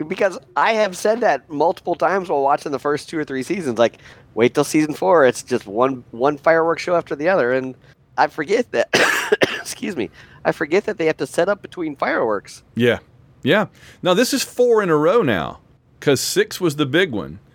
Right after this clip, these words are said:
Speaker 2: And then seven, eight, nine, ten have been, important things have happened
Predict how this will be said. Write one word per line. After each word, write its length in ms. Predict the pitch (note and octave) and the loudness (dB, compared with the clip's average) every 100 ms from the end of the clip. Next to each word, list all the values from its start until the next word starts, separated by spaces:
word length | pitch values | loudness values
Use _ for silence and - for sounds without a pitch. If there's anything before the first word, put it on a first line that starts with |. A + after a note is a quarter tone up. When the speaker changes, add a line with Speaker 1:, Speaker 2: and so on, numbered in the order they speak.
| _ - | _ -2
Speaker 2:
And 160 | C3+ C#3 | 2 2
then 140 | B2 | 2
seven, 420 | - - F3 F3+ | 0 0 0 2
eight, 220 | E3+ E3+ | 0 0
nine, 360 | D3 D#3 D#3+ D3+ | 2 4 4 2
ten 520 | - E3 A3+ F#3+ C#3 | 0 0 2 0 0
have 240 | B2 C3 A2+ | 2 0 2
been, 440 | B2+ C3 A#2+ A2+ A2+ _ _ _ - | 2 4 2 0 -4 _ _ _ -2
important 560 | B3 G#3+ C#4+ D4+ E3+ | 0 2 2 2 0
things 340 | - A3 G3 A2 | 0 2 2 2
have 140 | G#2+ | 0
happened 680 | B2 A#3 D4 - G2+ E2 B2 | 2 2 2 0 -2 -6 -10